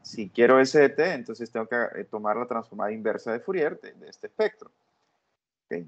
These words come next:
Pero supongamos entonces que tenemos una tercer función que es el producto de estas dos funciones,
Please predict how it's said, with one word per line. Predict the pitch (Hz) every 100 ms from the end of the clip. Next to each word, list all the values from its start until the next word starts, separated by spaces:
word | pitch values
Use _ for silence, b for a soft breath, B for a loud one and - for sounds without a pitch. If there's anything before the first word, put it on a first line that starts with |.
| -
Pero | 131 127
supongamos | 123 127 135 185 262
entonces | 190 190 190
que | 175
tenemos | 160 147 156 160
una | 165 170
tercer | 165 131 - 139
función | - 151 - 156
que | 147
es | 151
el | 147
producto | 135 123 160 226 - 117
de | 110
estas | - 104
dos | 104
funciones, | - 101 - 95 -